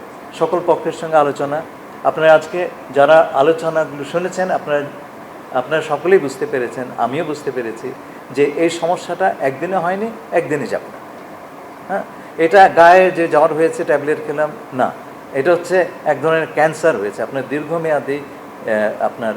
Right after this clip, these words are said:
ইসে, কি বলে, আহ, আহ, চিকিৎসা প্রয়োজন। দেখেন, আমরা যখন এই সমস্যাটা পেলাম দুই হাজার, আহ, আহ, চব্বিশ সালে, গত বছর, এটা তো, আহ, বিষয়টি ছিল আইসিইউতে, লাইফ সাপোর্টে। আমরা এইটুকু বলতে পারি যে আমরা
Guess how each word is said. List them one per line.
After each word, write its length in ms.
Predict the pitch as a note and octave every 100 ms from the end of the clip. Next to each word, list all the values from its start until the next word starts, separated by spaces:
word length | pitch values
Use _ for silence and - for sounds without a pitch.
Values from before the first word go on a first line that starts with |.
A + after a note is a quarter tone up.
| G2
ইসে, 240 | G#2 F#2 E2+ - -
কি 60 |
বলে, 320 | B2 C#3+ A2 G2
আহ, 400 | - - - A#2
আহ, 500 | G#2 G2+ G2+ - - - - - - - - - -
চিকিৎসা 380 | D3 D#3+ - C#3+
প্রয়োজন। 340 | C3+ A#2+ A2 G#2+ - -
দেখেন, 200 | E3+ G#3+ -
আমরা 400 | C#3+ E3 G3+ A3
যখন 360 | F#3+ E3+ F3+ F#3 - -
এই 160 | D3+ C#3
সমস্যাটা 460 | D3 D3+ - E3 D#3+
পেলাম 280 | D3 C#3 A2+
দুই 120 | A#2
হাজার, 320 | B2 B2+ C3+ C3+
আহ, 480 | - - - -
আহ, 540 | A#2 A2 A2+ - A2 G#2 - -
চব্বিশ 300 | D3+ C#3+ C3+
সালে, 160 | B2 G#2+
গত 180 | C3 C3
বছর, 320 | A#2+ - A2 - - - - - - E3
এটা 180 | F3
তো, 100 | G#3+
আহ, 140 | A3 F3 - - - D#3+ - D#3 D#3+ - C3+ -
বিষয়টি 380 | D3 G3 G3+ G#3
ছিল 160 | G#3+
আইসিইউতে, 600 | F#3+ E3 - G3+ E3+ B2
লাইফ 240 | G#2+ D3 D3
সাপোর্টে। 380 | C3+ G#2 F2 - - - - - - - - - - -
আমরা 220 | D3 E3
এইটুকু 400 | F#3+ E3+ F3 -
বলতে 260 | B3 G3 E3
পারি 220 | C3+ B2+
যে 180 | D3+ D3+
আমরা 520 | - C3 C3+ F3 G#3